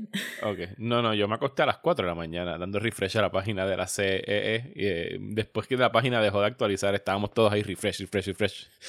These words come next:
Speaker 2: <laughs> Tratando de ver si los votos de Natal
Speaker 1: Lo que pasa es que
Speaker 2: subían.
Speaker 1: yo estaba leyendo ustedes refreshing la página.
Speaker 2: Ajá.
Speaker 1: <laughs> Yo estaba leyéndolo, ustedes refreshing la página.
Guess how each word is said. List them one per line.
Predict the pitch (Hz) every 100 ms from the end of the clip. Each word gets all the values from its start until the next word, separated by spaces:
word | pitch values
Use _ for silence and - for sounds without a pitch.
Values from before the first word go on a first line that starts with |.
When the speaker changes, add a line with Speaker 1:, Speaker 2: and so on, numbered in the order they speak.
| - -
Speaker 2:
<laughs> | 123 147 120
Tratando | 143 - 127 117 120
de | 113
ver | 107
si | 104 120
los | 98
votos | 92 95 - 107 101
de | 107 104
Natal | 101
Speaker 1:
Lo | 233 247
que | 254
pasa | 247
es |
que | -
Speaker 2:
subían. | 190 294
Speaker 1:
yo |
estaba | 330 302 294
leyendo | 285 294 285
ustedes | - 247 262
refreshing | 254 269 254 277 254
la | 247 240
página. | 254 262 220 170 208 - _ _ 190 -
Speaker 2:
Ajá. | 110 110 104 - - - -
Speaker 1:
<laughs> | 247 -
Yo | - 175 170 233
estaba | 160 302
leyéndolo, | 294 294 302 262 208
ustedes | 214 226
refreshing | 240 240 233 226 233
la | 226
página. | 190 185 180